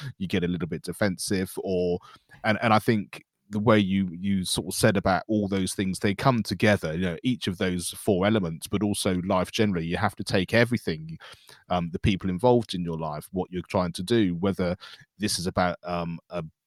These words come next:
a moment of growth, or it's about reflection, or it's about resilience, or, you know, you take it all as one moment and then decide what to do and just take it on face value for what it is and then take the next step. So, um,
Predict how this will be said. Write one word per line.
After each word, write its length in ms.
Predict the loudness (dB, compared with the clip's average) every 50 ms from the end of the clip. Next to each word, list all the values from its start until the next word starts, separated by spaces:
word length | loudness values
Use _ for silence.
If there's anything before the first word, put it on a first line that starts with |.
| _ _ -6
a 80 | -2
moment 320 | 0 2 2 2 0 -2 -4
of 100 | -4 2
growth, 380 | 6 6 6 6 6 2 -2 -4
or 140 | -4 -2 -2
it's 100 | -4 -4
about 320 | -4 0 0 0 0 -2 -6
reflection, 500 | -6 0 2 2 2 2 0 -6 -8 -6
or 160 | -6 -6 -8
it's 80 | -8 -6
about 300 | 0 2 2 2 2 2
resilience, 520 | -2 -2 -2 -2 -4 -4 -8 -6 -4 -2
or, 180 | 0 0 0 -2 -6 -12 -16 -8 0
you 80 | 2 2
know, 160 | 4 2 0 -2 _ _ _
you 100 | -8 -4
take 280 | 2 4 4 4 4 4
it 80 | 2 4
all 300 | 8 8 10 10 8 6
as 140 | 4 2 -2
one 720 | -4 2 6 8 8 8 8 6 4 4 2 2 0 -2 -4 0
moment 680 | 2 4 4 4 4 2 -2 -4 -6 -8 -10 -12 -14 -14 _ _ _ -20 -20 _ _ -6
and 140 | -4 -2 -2
then 100 | -4 -4
decide 400 | -6 -4 -2 0 0 0 0 -2
what 160 | -4 -4 -6
to 100 | -8 -8
do 220 | -4 -2 -2 -2
and 160 | -2 -2 -2
just 240 | -2 -2 -2 -2 0
take 300 | 0 2 2 2 0 -2
it 160 | -4 -4 -4 -6 _ _ _ _ _
on 140 | -6 -4 -4
face 360 | -2 0 2 2 2 2 0
value 320 | 0 0 2 2 0 -2 -4
for 140 | -4 -4 -2
what 140 | -2 -2
it 100 | -2 -2
is 200 | -4 -4 -6 -6
and 140 | -6 -6 -6
then 260 | -4 -4 -6 -6 -8 -12 _ _ -2
take 240 | -2 -2 -2 -2
the 80 | -4 -6
next 240 | -6 -6 -6 -6 -6
step. 240 | -4 -4 -4 -4 -6 -6
So, 280 | -4 -2 0 0 -2 -4 -6 -12 -16 -14 -14 -14 -2 4 6
um, 240 | 6 6 6 4